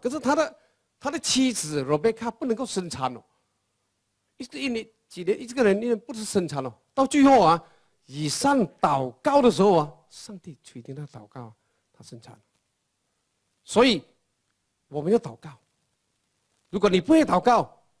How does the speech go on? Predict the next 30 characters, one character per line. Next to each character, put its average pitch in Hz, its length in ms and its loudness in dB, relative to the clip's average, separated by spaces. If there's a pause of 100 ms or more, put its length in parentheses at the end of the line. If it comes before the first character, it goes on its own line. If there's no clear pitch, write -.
你 147 120 -12
怎 160 100 -2
样？ 196 160 0 (840)
啊， - 400 -16 (680)
<laughs> - 580 -8
你 165 100 0
启 185 420 0
动 269 320 4
神 202 400 0
的 277 160 4
力， 262 260 2 (500)
amen。 277 340 4 (360)
你 147 120 -10
在 247 240 0
灵 165 480 -2
里， 220 100 -6
其 240 180 -4
实 247 100 2 (180)
那 330 80 2
个 240 100 2
时 240 100 -2
候 285 40 -2
在 240 160 4
灵 170 300 -2
里 160 80 -2
祷 127 180 -6
告， 151 320 0 (500)
amen。 254 300 4 (320)
所 196 200 2
以， 165 340 4